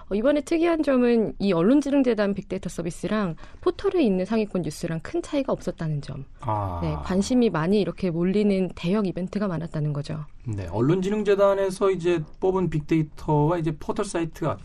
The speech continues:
Speaker 2: 그 평상시에 조금 다른가요?
Speaker 1: 네, 그렇죠. 아무래도 이게 언론지능재단 같은 경우는 그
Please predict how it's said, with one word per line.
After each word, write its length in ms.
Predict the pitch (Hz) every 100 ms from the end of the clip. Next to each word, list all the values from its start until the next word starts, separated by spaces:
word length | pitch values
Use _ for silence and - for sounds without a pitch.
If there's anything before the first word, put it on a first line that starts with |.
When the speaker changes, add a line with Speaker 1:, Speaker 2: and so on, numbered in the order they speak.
| - - -
Speaker 2:
그 300 | - 139 120 -
평상시에 340 | 220 202 156
조금 180 | 196 254
다른가요? 520 | - - 156 - - - - - -
Speaker 1:
네, 160 | 208
그렇죠. 360 | 196 196 202 220
아무래도 640 | 175 220 254 240 233 208 - - - -
이게 340 | 240 240 233 - -
언론지능재단 720 | 214 294 320 330 320 294 285
같은 260 | 254 -
경우는 760 | 254 247 233 262 269 190 160 165
그 600 | - 190 185 175 170